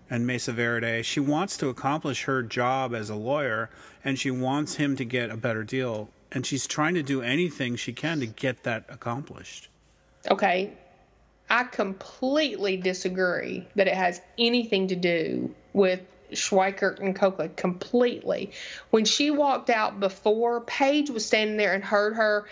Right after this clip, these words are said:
Speaker 2: and said, "Thanks. That's what we needed. That was perfect. You did exactly what had to be done. Thank you." It's essentially, it's over. She had done it. I think this was all about Kim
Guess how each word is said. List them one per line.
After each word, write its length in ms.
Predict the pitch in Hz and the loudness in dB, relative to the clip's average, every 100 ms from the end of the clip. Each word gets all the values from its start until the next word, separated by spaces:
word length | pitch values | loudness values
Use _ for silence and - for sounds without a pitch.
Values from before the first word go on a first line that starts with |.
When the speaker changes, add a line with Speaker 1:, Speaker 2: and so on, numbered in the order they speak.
| - - | -18 -4
Speaker 2:
and 100 | 202 | 0
said, 300 | 196 185 180 | 2 0 2
"Thanks. 400 | 202 180 170 - | 2 2 -2 -4
That's 320 | - 196 185 | 2 2 2
what 180 | 233 180 | 0 0
we 140 | 208 196 | 0 0
needed. 400 | 196 196 190 185 | 2 2 0 0
That 180 | - | -2
was 140 | 175 - | -4 -12
perfect. 600 | - - 254 254 208 208 | -4 2 2 4 -2 -2
You 60 | 202 | -4
did 200 | 185 185 | -2 -2
exactly 840 | 165 190 185 196 202 - 208 208 196 - - - | -2 -2 2 2 2 0 0 -2 -8 -20 -6 2
what 180 | 190 | 2
had 280 | - 208 202 | 4 0 2
to 80 | 190 | -2
be 160 | 190 190 | -2 0
done. 540 | 190 185 185 185 185 | 0 2 0 -4 -2
Thank 340 | 185 185 185 185 | 0 0 -2 -6
you." 300 | - - 196 - | -8 -6 -8 2
It's 240 | 196 190 | 2 4
essentially, 720 | 208 240 285 285 254 214 202 - - - _ _ | 0 2 2 2 2 2 0 -8 -20 -20 _ _
it's 240 | 233 202 202 | 2 2 4
over. 600 | 190 180 165 - - - _ _ _ _ - - | 2 2 -4 -8 -8 -14 _ _ _ _ -20 -8
She 260 | - 269 285 | 0 2 4
had 260 | 262 190 185 | 2 2 2
done 300 | 190 190 151 | 2 2 -2
it. 260 | 143 - - - - | -8 -10 -14 -16 -2
I 140 | 220 | 0
think 320 | 285 294 233 220 | 2 0 -2 2
this 320 | 233 240 - | 2 2 0
was 220 | 202 190 | -2 -2
all 580 | - 196 202 202 202 196 | 0 2 4 2 2 0
about 560 | 196 190 165 - 208 | 0 2 2 0 -6
Kim 680 | - - 233 240 233 233 240 | -8 0 2 4 2 0 -4